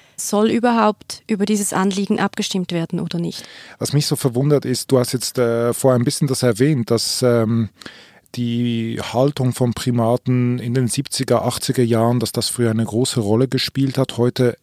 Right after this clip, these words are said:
Speaker 2: schweizweit nur in Anführungszeichen zweihundertvierunddreißig Versuche, aber eben in der ganzen Schweiz. Also
Speaker 1: Mhm.
Speaker 2: es scheint an diesem Pharma-Standort Basel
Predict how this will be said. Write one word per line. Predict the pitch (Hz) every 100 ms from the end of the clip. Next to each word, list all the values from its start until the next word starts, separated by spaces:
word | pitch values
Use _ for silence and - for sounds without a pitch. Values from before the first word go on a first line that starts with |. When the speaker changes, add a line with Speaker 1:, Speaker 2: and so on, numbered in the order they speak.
| -
Speaker 2:
schweizweit | - 104 107 143 - 113 95 104 - -
nur | 123 123 147
in | 117 117
Anführungszeichen | 117 - 123 117 - 110 101 117
zweihundertvierunddreißig | - 117 113 120 107 - 127 135 131 123 127 143 - _ _
Versuche, | - 135 120 131 139 139
aber | 113 120
eben | 127
in | 120 113
der |
ganzen | 113 107 113 - 104
Schweiz. | - 95 135 -
Also | 233 170
Speaker 1:
Mhm. | 226 - - - -
Speaker 2:
es | 123
scheint | - 117 127 123
an | 113
diesem | 117 120
Pharma-Standort | 113 113 120 127 - 113 117 113 -
Basel | 107 113 - 113 110